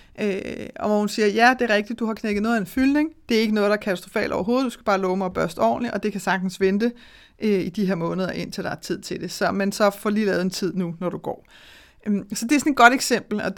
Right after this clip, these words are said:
og nu fik jeg lavet den der tid, du ved, og fik det lavet, og det var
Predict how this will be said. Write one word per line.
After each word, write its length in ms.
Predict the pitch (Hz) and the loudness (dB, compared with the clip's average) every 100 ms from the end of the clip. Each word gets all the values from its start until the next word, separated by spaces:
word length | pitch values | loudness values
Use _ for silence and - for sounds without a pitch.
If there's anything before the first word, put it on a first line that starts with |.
| - | 0
og 140 | 233 | 2
nu 100 | 240 | 2
fik 160 | 240 220 | 2 2
jeg 80 | 180 | 6
lavet 200 | 240 254 | 8 8
den 140 | 220 | 6
der 100 | 196 | 2
tid, 220 | 196 240 | 2 0
du 80 | 208 | 2
ved, 80 | 196 | 0
og 100 | 180 | 0
fik 180 | 214 196 | -4 -2
det 80 | |
lavet, 220 | 190 180 208 | 2 4 4
og 80 | |
det 80 | 196 | 2
var 220 | 185 175 | 2 0